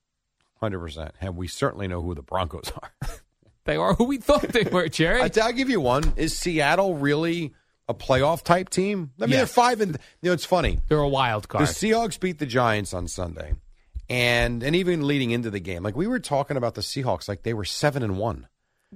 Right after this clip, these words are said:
Speaker 2: Yeah.
Speaker 1: And even after the game, and we were praising them like they're having this monster season. They're five and three, right? Or are they
Speaker 2: Yes.
Speaker 1: four and four?
Speaker 2: I think they're five and three, I think, but I'm not a hundred percent sure.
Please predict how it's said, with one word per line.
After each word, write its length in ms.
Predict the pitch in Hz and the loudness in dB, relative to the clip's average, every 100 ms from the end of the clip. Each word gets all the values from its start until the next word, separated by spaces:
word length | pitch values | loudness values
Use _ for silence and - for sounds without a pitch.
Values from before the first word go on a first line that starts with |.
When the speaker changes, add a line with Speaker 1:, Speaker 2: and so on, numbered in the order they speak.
| - | -4
Speaker 2:
Yeah. 280 | 240 208 185 | 0 0 2
Speaker 1:
And 140 | 214 | 4
even 160 | 262 247 | 4 4
after 340 | 226 226 226 | 2 2 2
the 80 | 175 | 0
game, 380 | 113 113 92 82 | 2 2 2 -2
and 140 | 120 151 | -2 0
we 60 | |
were 120 | 156 160 | 2 -2
praising 520 | - 185 214 202 190 | 2 2 2 0 0
them 100 | 143 | 2
like 160 | 135 | 0
they're 120 | 131 131 | 2 2
having 200 | 139 127 | 2 0
this 140 | 107 | -2
monster 520 | 127 131 147 160 - | 0 2 2 0 -2
season. 440 | 147 - 147 90 71 _ _ _ - | -4 -2 -4 -4 -10 _ _ _ -2
They're 160 | 220 | 0
five 420 | 151 - 208 220 | 0 2 4 4
and 180 | 170 147 | 2 -2
three, 580 | - 160 196 214 76 64 _ _ _ _ _ _ _ | -4 -2 0 0 -2 -10 _ _ _ _ _ _ _
right? 320 | 123 196 233 | 2 4 2
Or 120 | 156 | 4
are 40 | 156 | 4
they 60 | |
Speaker 2:
Yes. 160 | 147 165 | 4 4
Speaker 1:
four 160 | 196 190 | 4 2
and 100 | 151 | 2
four? 360 | 175 110 76 | 4 4 0
Speaker 2:
I 120 | - 202 | -4 -2
think 180 | 208 | 0
they're 100 | 196 | 0
five 240 | 170 160 131 | 4 4 4
and 100 | 123 | 0
three, 220 | 123 123 | 0 2
I 60 | 113 | 2
think, 280 | 143 113 | 2 2
but 120 | 110 120 | 0 0
I'm 100 | 117 | 0
not 180 | 107 | 0
a 60 | 101 | 0
hundred 240 | 110 98 | -2 -4
percent 340 | 92 95 101 90 | -8 -6 -6 -6
sure. 360 | 107 92 101 | -6 -6 -6